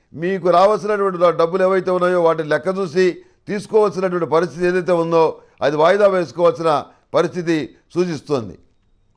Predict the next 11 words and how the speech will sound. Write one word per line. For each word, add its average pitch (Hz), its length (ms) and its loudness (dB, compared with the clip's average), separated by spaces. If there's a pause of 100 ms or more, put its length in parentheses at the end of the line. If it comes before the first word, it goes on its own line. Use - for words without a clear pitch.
(460)
ఎక్కడో 220 320 4
ఉన్నటువంటి 208 380 0
డబ్బుల్ని 190 540 0 (200)
మీ 160 160 -2
దగ్గర 202 260 0
తెచ్చుకోవడానికి 196 600 -2
కూడా 175 300 2 (220)
ఇబ్బంది 208 340 -2
పడేటువంటి 180 840 -2 (240)
పరిస్థితి 175 400 -2
సూచిస్తోంది. 175 800 -2